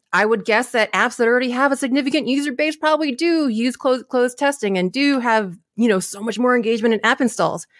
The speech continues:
Again, big, this is probably mostly talking about big companies, not individual personal accounts. And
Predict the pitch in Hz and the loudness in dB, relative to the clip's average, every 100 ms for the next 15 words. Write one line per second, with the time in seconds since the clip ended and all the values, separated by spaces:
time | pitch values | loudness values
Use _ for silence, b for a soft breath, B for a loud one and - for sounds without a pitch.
0 | b b b 285 381 254 170 - _ _ | b b b -2 2 2 0 -8 _ _
1 | _ - 254 294 320 - 320 330 311 294 | _ -2 0 -4 -4 -2 0 0 2 0
2 | 214 240 302 302 277 269 262 - 269 262 | 2 0 0 0 -2 0 -2 -2 -4 -2
3 | 311 285 196 170 208 240 - _ _ _ | -2 0 -2 -2 -2 -2 -4 _ _ _
4 | 247 254 262 247 233 233 226 196 214 208 | 0 0 0 0 0 -2 0 -2 -2 -2
5 | 311 320 156 226 214 208 | 0 0 0 0 0 0